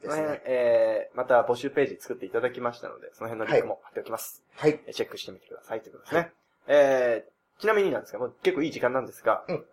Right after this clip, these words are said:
Speaker 1: 簡単に百回前もちょっと触れようかなと思います。
Speaker 2: はい。
Speaker 1: えー、百回前がですね、第三十回なんですけど、
Speaker 2: うん。
Speaker 1: あの、オーイーエムビジネス、オーイーエムモデル、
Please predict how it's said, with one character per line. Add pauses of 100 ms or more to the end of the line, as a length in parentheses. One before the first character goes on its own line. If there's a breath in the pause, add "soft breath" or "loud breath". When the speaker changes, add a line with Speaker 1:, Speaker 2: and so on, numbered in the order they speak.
(100)
Speaker 1:
簡
単
に
百
回
前
も
ち
ょ
っ
と
触
れ
よ
う
か (340)
な
と
思
い
ま
す。 (460)
Speaker 2:
は
い。
Speaker 1:
え
ー、
百
回
前
が
で
す
ね、
第
三
十
回
な
ん
で
す
け
ど、
Speaker 2:
う
ん。
Speaker 1:
あ
の、
オ
ー
イ
ー
エ
ム
ビ
ジ
ネ
ス、 (300)
オ
ー
イ
ー
エ
ム
モ
デ
ル、